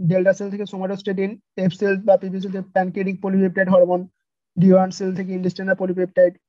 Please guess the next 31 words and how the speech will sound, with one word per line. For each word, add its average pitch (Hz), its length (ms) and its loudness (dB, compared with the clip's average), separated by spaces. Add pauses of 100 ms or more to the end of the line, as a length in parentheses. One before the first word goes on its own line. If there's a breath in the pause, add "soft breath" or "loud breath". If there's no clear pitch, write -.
(440)
এগুলো 190 380 2 (140)
সিক্রেশন 196 460 -2
করবে। 170 240 -2 (1120)
এই 196 140 2
জন্য 202 200 0
প্যানক্রিয়াসকে 202 560 -6
মিক্সড 196 240 -6
গ্ল্যান্ড 208 240 0
বলা 180 160 0
হয়। 160 180 -6 (760)
আচ্ছা, 165 240 -4 (100)
প্যানক্রিয়াস 202 400 -2
কোথায় 214 260 0
থাকে? 190 260 -6 (280)
এটা 196 200 -2
থাকে 202 220 -6
হলো 214 160 2
এপিগ্যাস্ট্রিয়াম 214 760 -4
এবং 196 280 -10
লেফট 196 260 -2
হাইপোকন্ড্রিয়াম, 180 640 -4 (1700)
এপিগ্যাস্ট্রিয়াম 208 540 -4
এবং 202 100 -6
লেফট 196 200 -8
হাইপোকন্ড্রিয়াম। 185 460 -6
তো 196 140 -16
প্যানক্রিয়াসের 196 580 -2
পার্টস 190 320 0
কি 190 140 -20
কি 208 140 -4
আছে? 202 240 -4